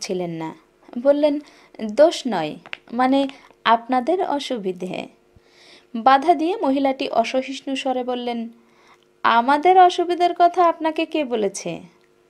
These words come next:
আর যদি হয়ই অসুবিধে, আপনি দয়া করে আশ্রয় দিয়েছেন, আর আপনাকেই এই দাঙ্গা হাঙ্গামার রাত্রিতে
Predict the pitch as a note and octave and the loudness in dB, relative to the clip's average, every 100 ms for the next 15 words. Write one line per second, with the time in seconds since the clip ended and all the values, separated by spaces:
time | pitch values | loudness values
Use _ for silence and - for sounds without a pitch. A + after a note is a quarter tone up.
0 | _ _ - - C#4+ D#4+ E4+ D4+ C4 C4+ | _ _ -6 -2 0 2 0 0 4 4
1 | F4 G4+ F4 F4 E4 D#4+ A#3 A3+ A3+ C4 | 4 6 4 4 -2 -2 -2 -2 -2 -4
2 | - _ _ _ _ - E4+ F4 D#4 D#4 | -10 _ _ _ _ -4 0 4 6 6
3 | D#4+ D#4+ D#4 D4+ - - - D4+ C4+ B3 | 6 6 8 6 4 0 0 2 2 0
4 | A3 A#3 C4 D4 _ _ - C#4+ C4+ C#4 | 0 -2 -2 -4 _ _ 4 6 4 4
5 | D4 D4+ E4+ E4+ D#4+ C4+ C#4 C#4+ D#4 D4+ | 0 2 2 2 2 2 2 2 2 2
6 | D4 D4 D4+ C#4+ C#4+ C4+ C#4+ D4 C#4+ | 0 2 4 2 0 -2 0 4 4